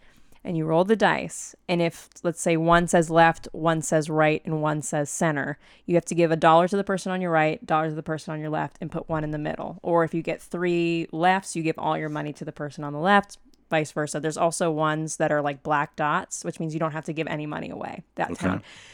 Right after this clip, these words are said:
Speaker 1: So everybody rolls the dice in a circle until there's only one person left with money, and then they win all the money.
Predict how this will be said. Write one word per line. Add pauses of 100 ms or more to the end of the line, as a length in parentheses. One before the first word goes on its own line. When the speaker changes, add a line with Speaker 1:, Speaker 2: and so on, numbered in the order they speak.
(180)
Speaker 1:
So
everybody
rolls
the
dice
in
a
circle
until
there's
only
one
person
left
with
money,
and
then
they (160)
win
all
the
money.